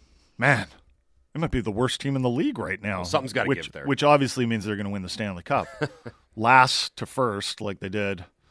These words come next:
Speaker 1: a couple of years ago. They lost five one to the Philadelphia Flyers, and the Flyers keep winning, seven three and two. I don't know. I keep on saying I don't know if this is sustainable, but they keep getting wins. Carter Hart has had an unbelievable start to the year. And
Speaker 2: Yeah.
Speaker 1: frankly, like, I'm happy for that because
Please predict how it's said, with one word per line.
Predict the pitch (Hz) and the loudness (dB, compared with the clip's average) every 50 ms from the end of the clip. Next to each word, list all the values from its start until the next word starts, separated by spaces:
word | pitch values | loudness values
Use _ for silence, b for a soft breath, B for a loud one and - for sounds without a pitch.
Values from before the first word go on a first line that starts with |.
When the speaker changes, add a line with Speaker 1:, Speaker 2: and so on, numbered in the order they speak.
| _ _ | _ _
Speaker 1:
a | 107 | -8
couple | - 123 104 104 104 | -6 -6 -6 -4 -6
of | 101 | -6
years | 98 104 110 117 117 98 110 | -4 -4 -2 -2 -2 -2 -4
ago. | 104 90 104 98 98 98 | -4 -4 -4 -4 -2 -2
They | 101 107 | -2 0
lost | 117 123 117 - | 2 2 0 0
five | - - 120 110 113 104 | 0 0 2 2 2 2
one | 104 110 110 107 | 0 0 -2 -2
to | 101 - | -4 -6
the | 107 98 | -10 -8
Philadelphia | - 117 107 101 104 98 104 98 95 - 107 92 | -4 -4 -2 -2 -2 -2 -2 -4 -4 -4 -8 -10
Flyers, | 85 - 120 123 135 135 127 110 113 | -6 -2 2 2 4 4 4 2 0
and | 131 123 | -2 -4
the | 113 | -4
Flyers | - - 190 285 339 311 - | 0 0 2 2 2 0 -2
keep | - - 104 - - | -4 -6 -8 -6 -8
winning, | 95 92 90 92 | -8 -8 -8 -6
seven | - - 156 165 180 185 185 | -2 0 2 2 2 0 0
three | 160 - - 139 139 139 131 | -2 -4 -4 -2 0 0 0
and | 120 - | 0 -2
two. | - - 160 151 135 131 131 b b b b b b b b - | 0 2 4 6 6 4 2 b b b b b b b b 4
I | 139 143 | 4 4
don't | 131 104 143 143 170 202 - - | 6 6 6 6 6 4 2 0
know. | 139 139 | 0 2
I | 120 127 | 2 2
keep | 120 - 196 190 175 | 2 0 2 4 6
on | 156 135 110 | 6 6 4
saying | - - 151 147 | 2 0 2 2
I | 127 110 | 2 2
don't | 113 117 | 2 2
know | 120 120 120 107 | 2 0 0 0
if | - | -2
this | - 113 - - | -4 -4 -4 -4
is | 113 - | -6 -6
sustainable, | - 113 107 - - - - 123 147 196 190 113 104 107 117 | -6 -6 -8 -8 -6 -2 -2 0 2 2 0 2 2 0 2
but | 123 123 98 | 2 0 -2
they | 101 107 | -2 -4
keep | - - 131 127 104 | -6 -4 -6 -6 -4
getting | - 120 117 117 110 107 | -2 -2 -2 -2 -2 -2
wins. | 117 123 135 151 143 - | -2 -2 -2 -2 -4 -6
Carter | - - - 120 120 110 95 | -2 0 2 2 2 0 2
Hart | 98 120 120 120 123 b b b b b b b - | 4 4 4 4 2 b b b b b b b -6
has | 117 110 | -4 2
had | - 120 117 | 2 2 2
an | 110 107 - | 2 -2 -2
unbelievable | - 147 160 156 151 127 131 113 113 135 143 123 127 104 113 110 | 0 2 2 2 2 2 0 2 2 2 2 2 0 0 0 -2
start | 104 - - - 120 117 - - | -2 -2 0 0 0 0 -2 -4
to | 110 | -4
the | 107 113 | 0 2
year. | 113 120 120 117 117 | 4 4 4 4 4
And | - 139 135 | 2 0 0
Speaker 2:
Yeah. | - | 4
Speaker 1:
frankly, | - 143 143 160 - - 208 208 | 6 6 6 6 6 4 4 6
like, | 190 143 127 - | 8 8 6 8
I'm | 123 127 123 107 | 6 4 4 4
happy | - 98 98 - - 156 139 | 2 2 2 2 2 0 -2
for | - - 180 | -2 0 2
that | 170 175 196 220 - | 4 4 4 2 0
because | - 123 95 123 110 110 107 92 | -2 -4 -2 0 2 0 0 0